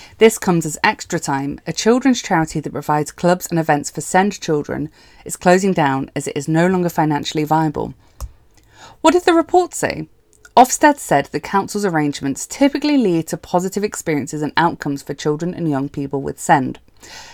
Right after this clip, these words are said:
They said most children and young people's needs are identified accurately and that they are well supported as they move through schools.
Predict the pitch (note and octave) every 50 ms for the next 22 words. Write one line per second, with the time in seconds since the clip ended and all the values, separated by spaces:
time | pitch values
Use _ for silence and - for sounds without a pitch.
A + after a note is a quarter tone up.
0 | - - _ - F#3+ E3+ - F#3 E3 E3 E3 E3+ F#3 A3+ C4+ C4+ - - - F#3+
1 | E3 D#3 - D3+ D3+ C#3+ D3 D3 D3 D3 D3 C#3+ - D3 C#3+ - D3 - D3+ C#3
2 | C3+ C3+ - - - - D#3+ D#3+ - F3+ F3+ F#3+ - - F#3+ F3+ F3+ - - E3
3 | - - - - D3+ C#3 C3 - - - - - - - _ - - - - _
4 | - E3 F3 - - E3 D#3+ D3+ C#3+ - F3 F#3 A3 C4+ C#4 - B3 - - -
5 | E3+ E3 D#3+ - - - D3 - D3+ D3 D3+ D3+ D3+ D3 - D3+ D3 C#3+ - -
6 | D#3 C3+ C3+ B2 - - - -